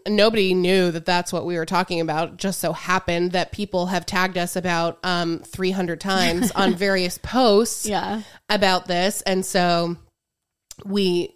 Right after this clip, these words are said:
Speaker 1: got a cease and desist also, and then asked the lawyer for clarification and the
Speaker 2: Proof.
Speaker 1: alleged
Speaker 2: Yeah.
Speaker 1: receipts that we were doing something defamatory,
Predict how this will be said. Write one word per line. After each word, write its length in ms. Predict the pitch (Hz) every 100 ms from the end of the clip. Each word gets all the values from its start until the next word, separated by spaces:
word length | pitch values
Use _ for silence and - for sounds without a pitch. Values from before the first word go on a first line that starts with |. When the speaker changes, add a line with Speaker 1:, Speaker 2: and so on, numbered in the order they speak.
| 190
Speaker 1:
got 300 | 180 160 165
a 60 |
cease 260 | 170 170 -
and 100 | 160
desist 320 | 160 170 165
also, 460 | 196 196 180 160 170
and 160 | 180 180
then 340 | 175 175 170 - _ _ -
asked 340 | 190 208 -
the 100 | -
lawyer 380 | 185 185 180 175
for 520 | - 185 165 165 165 - _
clarification 920 | - 175 160 - 190 175 - 165 170 170
and 480 | - 165 160 165 -
the 180 | 165 160
Speaker 2:
Proof. 120 | 196
Speaker 1:
alleged 500 | 180 202 196 196 - - -
Speaker 2:
Yeah. 220 | 180 180
Speaker 1:
receipts 540 | 220 208 - 226 -
that 120 | 214 180
we 140 | 190
were 100 | 185
doing 260 | 180 180 190
something 300 | 196 196 180
defamatory, 800 | 180 180 175 180 185 180 185